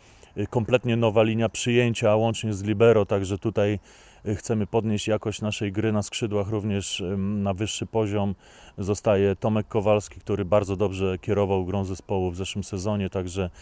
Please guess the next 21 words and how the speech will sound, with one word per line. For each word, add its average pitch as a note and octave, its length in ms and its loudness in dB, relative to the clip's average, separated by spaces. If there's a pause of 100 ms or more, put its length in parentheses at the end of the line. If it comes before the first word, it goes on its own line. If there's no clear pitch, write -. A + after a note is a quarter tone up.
(240)
kilka G#2+ 280 0
nowych G2+ 280 0
twarzy, A#2+ 440 2
ale, A#2+ 300 2 (460)
no, B2+ 100 -2
jakiejś B2 280 0
takiej A#2+ 460 0
rewolucji A#2+ 600 0
wielkiej A#2 380 0
nie A2+ 100 0
chcieliśmy A2+ 480 -4
robić, G2+ 640 0
także, F2 360 -6
no, G2+ 180 -4
kilka A#2 320 0
nowych G2+ 260 0
twarzy, G#2 420 0
ale F#2 180 2
kilka F#2 340 -6
też F2 300 -6 (520)
chło-, F#2+ 180 -2